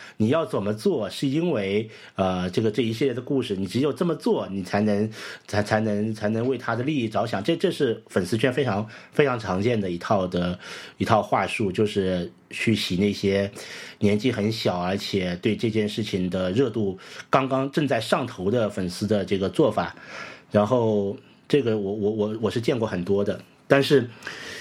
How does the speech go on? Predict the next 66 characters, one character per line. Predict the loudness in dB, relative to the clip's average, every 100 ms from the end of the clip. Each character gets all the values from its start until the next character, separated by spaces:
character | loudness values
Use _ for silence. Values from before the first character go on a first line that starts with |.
| -16 _
这 | 4 4
个 |
事 | 2 0
情 | 0 0 -2
慢 | -2
慢 | 0 -2
的 | -2
发 | 0 0
酵 | 0 -2
以 | -2
后， | -2 -2 0
因 | 0
为 | -2 -4 -4
二 | 0
二 | 0 0
七 | -2
以 | -2
后 | 0 -2
有 |
很 | -2 -2
多 | -2 -2
天 | -2 -2
的 | -2
情 | -2
况， | 0
包 | -2
括 | 0 0 0 -6 -20 -4
你 | 0
看 | 0
昨 | 0 0
天 | 0
我 | -2
看 | 0
到 | 0
有 | -2
人 | -2 -2
在 | -2 -2
推 | 0 0
特 | 0 0
上 | -2 -2
发 | 0 0
很 | 0 0
多， | 2 2 -4 -12 -14 -14 -20 _
呃， | 0 2 2
英 | 2 2 2
文 | -2 0
的 | 0 -2 -4 -10 _ -4 0
关 | 2 2
于 | 0 -2
肖 | 0 0
战 | 0 -2 -2
的 | -2 -2 -2 -2
文 | 0 0
章， | 0 0 -2 -4
对 | -2
吧？ | -2 -2 -10 -20 _ 2
然 | 4
后 | 6 4 2 -4 _ _ _ 0
语 | 2
法 | 4 2
又 | 0
很 | -2
奇 | -4 -2
怪， | 0 0
然 | 0 0
后 | 0